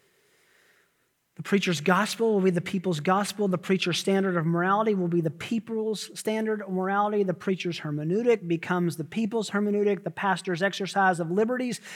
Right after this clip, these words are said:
becomes the people's exercise of liberties. The pastor's excitement and sp-, about spiritual realities will be the people's enthusiasm and excitement of spiritual realities as well. It's a big deal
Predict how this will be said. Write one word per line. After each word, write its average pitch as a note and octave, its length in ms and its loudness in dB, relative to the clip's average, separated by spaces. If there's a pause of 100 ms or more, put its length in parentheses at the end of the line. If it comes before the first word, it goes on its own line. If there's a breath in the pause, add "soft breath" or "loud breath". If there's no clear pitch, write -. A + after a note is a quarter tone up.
(180 loud breath)
becomes G#3 320 2
the F3+ 160 2 (340 loud breath)
people's A3 520 -2
exercise G#3 640 2
of F#3+ 100 0
liberties. G#3 540 0
The D3+ 80 -6
pastor's F3 500 -2
excitement G3 600 0 (100)
and D#3 160 -2
sp-, - 240 -12
about E3 220 -4
spiritual F#3 400 -2
realities F3+ 480 0
will E3+ 180 0
be E3+ 220 0
the D#3+ 100 0
people's G3 580 -6 (520 soft breath)
enthusiasm F3 880 0
and D3+ 80 -2
excitement E3+ 480 -2
of C#3 80 -10
spiritual D3+ 460 -10
realities C#3+ 580 -10
as C#3 160 -12
well. - 320 -16
It's D#3+ 180 -10
a D#3+ 60 -6
big D3 520 -6
deal C3+ 460 -6